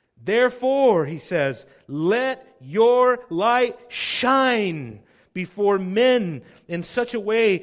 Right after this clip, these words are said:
that they may see your good works and glorify your God who is in heaven,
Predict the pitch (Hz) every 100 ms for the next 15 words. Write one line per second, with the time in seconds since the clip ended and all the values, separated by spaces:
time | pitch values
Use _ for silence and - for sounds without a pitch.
0 | - 175 175 156 208 220 196 180 - -
1 | 294 330 339 254 208 170 202 165 180 196
2 | - - - - 185 151 202 269 262 -
3 | 202 190 175 160 202 214 208 190 - -
4 | 202 202 226 185 180 190 220 190 180